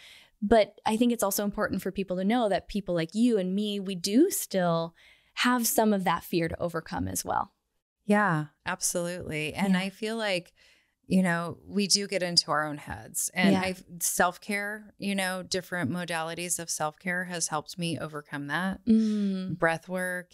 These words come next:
Speaker 2: and just, you know, some of the people in our world. So,
Speaker 1: That's
Speaker 2: yeah.
Speaker 1: huge too.
Speaker 2: And your business besties.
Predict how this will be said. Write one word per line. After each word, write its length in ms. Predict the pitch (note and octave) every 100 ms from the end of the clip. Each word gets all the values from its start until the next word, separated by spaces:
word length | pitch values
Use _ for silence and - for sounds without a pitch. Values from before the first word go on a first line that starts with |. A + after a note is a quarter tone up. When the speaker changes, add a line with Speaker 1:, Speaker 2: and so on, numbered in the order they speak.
| -
Speaker 2:
and 360 | E3 D3+ D3+ D#3
just, 380 | D#3+ D3+ - -
you 140 | F#3
know, 140 | D#3+ D3+
some 260 | - F3
of 60 | E3
the 80 | -
people 380 | E3+ E3 D#3
in 100 | D#3+
our 160 | D3+ D3
world. 480 | D3+ D3 D3 C#3 -
So, 520 | - E3 D3+ C#3+ C#3+ _ - - - _ _
Speaker 1:
That's 140 | G3+ F3+
Speaker 2:
yeah. 160 | D3+
Speaker 1:
huge 260 | F#3+ F3 -
too. 420 | - F3+ E3+ F3 - _ _ _ -
Speaker 2:
And 260 | A#3 G#3+ G#3
your 120 | G#3
business 440 | A3+ A3 A#3+ A3+
besties. 800 | - F#3 - - - D2 - -